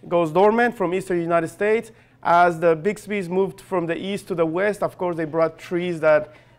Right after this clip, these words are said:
they knew from, uh, back in the eastern United States that will remind them of home. And this is a product of that. It's still growing well, uh,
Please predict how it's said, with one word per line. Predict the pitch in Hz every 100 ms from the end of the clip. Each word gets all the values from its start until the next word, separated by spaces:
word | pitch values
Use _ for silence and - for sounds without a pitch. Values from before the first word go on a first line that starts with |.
| _
they | - 156
knew | 160 196 208
from, | - 190 175
uh, | 170 165
back | 160 175 175
in |
the | 165
eastern | 165 175 180
United | 170 175
States | 185 180
that | 165 156
will | 156
remind | 151 147 156 156
them | 151
of | 143
home. | - 196 220 220 - _ -
And | 170 170
this | 160 165 160
is | 156 143
a | 151 151
product | 147 160 151 151
of | 156
that. | 151 185 208 202 - _
It's | - 143
still | - 165
growing | 151 160 156 156
well, | 160 180 202 214 214 _ _ _ _
uh, | - - 151 151 143